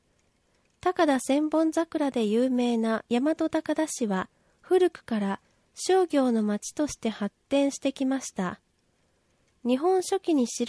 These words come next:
された日本最古の国道、横大路や、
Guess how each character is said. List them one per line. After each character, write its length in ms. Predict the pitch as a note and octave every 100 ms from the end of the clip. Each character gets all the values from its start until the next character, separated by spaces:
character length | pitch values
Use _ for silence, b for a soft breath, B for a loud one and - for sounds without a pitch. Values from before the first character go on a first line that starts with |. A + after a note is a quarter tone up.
| C#4
さ 160 | -
れ 120 | C#4 B3
た 300 | G3+ F#3+ -
日 120 | A#3+
本 220 | C4+ F4 D#4
最 240 | E4+ E4+
古 180 | - C4+
の 140 | A#3 A3
国 300 | G#3+ - A#3+
道、 300 | A3+ A3 -
横 460 | A#3 B3+ D4+ D#4 E4+
大 100 | D4
路 140 | -
や、 240 | G3+ F3+